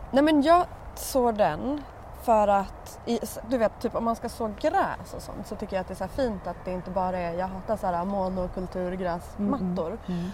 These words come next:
Speaker 1: Så jag brukar alltid försöka få med lite andra saker. Och perserklöver är ju, det luktar helt stört gott.
Speaker 2: Ja, det gör det.
Speaker 1: Den luktar
Speaker 2: Det gör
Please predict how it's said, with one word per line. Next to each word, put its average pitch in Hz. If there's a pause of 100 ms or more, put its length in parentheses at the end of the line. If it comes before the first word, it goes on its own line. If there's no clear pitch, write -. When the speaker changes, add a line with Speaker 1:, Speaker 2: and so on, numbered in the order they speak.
Speaker 1:
Så -
jag 226
brukar 226
alltid 226
försöka 220
få 262
med 294
lite 202
andra 185
saker. - (720)
Och - (280)
perserklöver 262 (520)
är 196
ju, 185 (540)
det 240
luktar 247
helt 214 (180)
stört -
gott. 294 (720)
Speaker 2:
Ja, 190 (200)
det 214
gör 147
det. -
Speaker 1:
Den 285
luktar 302
Speaker 2:
Det 269
gör 302